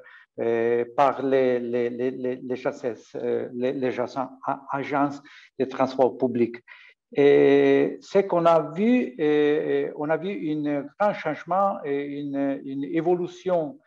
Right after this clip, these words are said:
des modes de transport actifs. Et, et ce qu'il faut voir est, est la, la réponse qu'il faut donner, euh, en termes de, de, de, de politique de, de transport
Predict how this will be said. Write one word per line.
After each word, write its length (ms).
des 60
modes 220
de 80
transport 520
actifs. 480
Et, 1200
et 80
ce 160
qu'il 180
faut 180
voir 520
est, 500
est 120
la, 200
la 200
réponse 760
qu'il 160
faut 180
donner, 560
euh, 260
en 80
termes 260
de, 400
de, 540
de, 260
de 100
politique 580
de, 100
de 240
transport 640